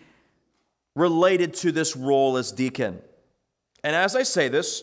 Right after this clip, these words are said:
uh, th-, these things, make sure you understand what I have just said. It's an integral role. That does not mean it is an authoritative role.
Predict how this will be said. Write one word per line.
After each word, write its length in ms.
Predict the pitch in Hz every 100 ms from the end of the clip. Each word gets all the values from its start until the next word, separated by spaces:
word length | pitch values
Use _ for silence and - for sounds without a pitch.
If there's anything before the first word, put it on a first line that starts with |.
| -
uh, 80 | 151
th-, 160 | 160
these 180 | 160 165
things, 240 | 151 151
make 180 | 165 196
sure 400 | - 226 185 170
you 200 | 156 160
understand 560 | 160 147 143 175 170 147
what 80 | 139
I 80 |
have 120 | 135 117
just 360 | 117 131 -
said. 320 | 127 110 90 - _ _ _ _ _ -
It's 200 | 190 196
an 120 | 185
integral 920 | 196 202 208 185 - 151 123 117 -
role. 600 | 131 139 127 92 - - - _ _ _ _ _ _ _ _ 113
That 180 | 147
does 180 | 151 131
not 260 | 151 160 160
mean 220 | 143 139
it 100 | 131
is 300 | 131 127 123
an 100 | 120
authoritative 920 | 120 120 120 113 113 131 127 107 87
role. 400 | 92 98 95 78